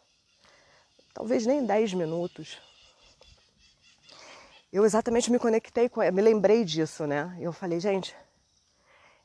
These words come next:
é, é uma escolha que eu nunca me arrependo. Eu sei que é uma escolha que sempre me faz muito bem. É uma escolha que sempre que eu vejo que eu fui por esse caminho, é um caminho, é,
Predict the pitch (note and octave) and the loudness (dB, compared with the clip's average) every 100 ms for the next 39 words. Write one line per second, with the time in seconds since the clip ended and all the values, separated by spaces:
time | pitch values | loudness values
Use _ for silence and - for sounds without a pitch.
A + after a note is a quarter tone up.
0 | - F3+ F#3 - G3+ C4 A#3 - A3+ B3 | -4 0 0 2 2 2 0 -2 0 0
1 | B3 A#3+ A#3 C4+ A#3 G3+ G3 F3 C3 C#3 | 2 2 2 0 -4 -2 -4 -4 -6 -6
2 | D#3+ - G3+ F#3+ F3 - E3+ E3+ E3+ D#3+ | -8 -6 -6 -6 -8 -8 -4 -4 -4 -10
3 | - G#3+ A#3 F#3+ F3+ - E3 E3+ E3 E3+ | -6 -4 -4 -6 -8 -8 -8 -6 -8 -8
4 | D#3 D3+ D#3+ _ _ _ - - - E3+ | -4 -4 -6 _ _ _ -20 -6 0 2
5 | F#3+ - G3+ G3 - - A#3+ A#3+ - A3 | 2 0 2 2 0 2 2 0 0 0
6 | G3 - - E3 F#3+ B3+ F#3+ D#3+ - _ | -2 -10 -14 0 4 4 2 -4 -6 _
7 | _ E3 E3 _ _ - C#4 A#3 G3 - | _ -6 -6 _ _ -4 -2 0 -2 -2
8 | - D#3+ E3 G#3 G3+ F3+ _ _ _ _ | -6 -6 -2 -2 -4 -8 _ _ _ _
9 | _ _ _ _ E3 G3 G#3 G#3 F#3+ G#3 | _ _ _ _ -2 -2 0 0 2 2
10 | G#3 A3 - - - - - - D#3 D#3 | 0 -2 -6 -20 -20 -20 -20 -12 -6 -4
11 | D3 C#3+ C#3 | -2 -4 -4